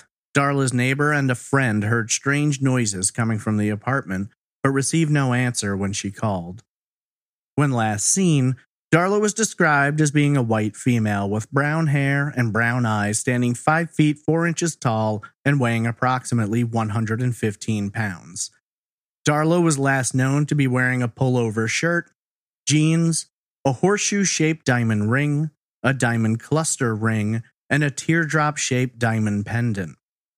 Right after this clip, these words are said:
Darla has a burn scar on her left elbow, approximately an inch and a half long, and a small scar on her right cheek.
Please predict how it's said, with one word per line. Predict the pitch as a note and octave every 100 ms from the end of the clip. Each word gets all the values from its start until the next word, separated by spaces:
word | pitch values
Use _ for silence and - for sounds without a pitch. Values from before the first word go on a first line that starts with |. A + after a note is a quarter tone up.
| _ _ _ -
Darla | C3+ C#3 C#3 C3+
has | B2+ B2+
a | A#2+
burn | B2 B2+ D3
scar | - - D3+ D3+ D3+
on | A#2+
her | G#2+
left | A2 A2 G#2+ -
elbow, | F#2+ B2 A2 G2+ E2+ - -
approximately | C3+ D#3 D3+ D3 D#3+ B2 C#3 C#3
an | B2+
inch | - F3+ F3
and | E3
a |
half | D#3 D3 C3+ -
long, | A#2 A2+ F#2+ F2+ - _ -
and | B2
a | A#2+
small | - B2+ A#2+
scar | - - C3 B2 G2 F2+
on | G2
her | G#2 A2+
right | G#2 G#2+ G2
cheek. | - - F2+ -